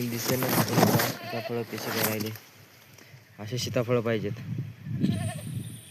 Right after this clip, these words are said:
आपलं कसं आहे विषय टॉपचं, बघ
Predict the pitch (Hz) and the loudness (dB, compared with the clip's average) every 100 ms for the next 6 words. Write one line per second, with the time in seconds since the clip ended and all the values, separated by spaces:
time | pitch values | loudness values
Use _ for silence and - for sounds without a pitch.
0 | - - - - - - - - - - | -20 -16 -16 -14 -14 -14 -12 -8 -8 -8
1 | - - - - - - - - - - | -8 -8 -6 -8 -10 -14 -14 -10 -10 -10
2 | - - - - - - - - - - | -6 -6 -6 -14 -14 -10 -10 -10 0 0
3 | - - - - 110 - 131 123 131 127 | 0 -6 -4 -2 -2 2 2 4 4 4
4 | 127 - - - - - - - - - | 6 6 6 6 6 6 6 6 8 8
5 | - - 131 - - - - - - - | 10 10 10 10 8 4 2 2 -2 -4
6 | - - - - - - - - 113 113 | -4 -2 2 6 6 6 4 -2 0 2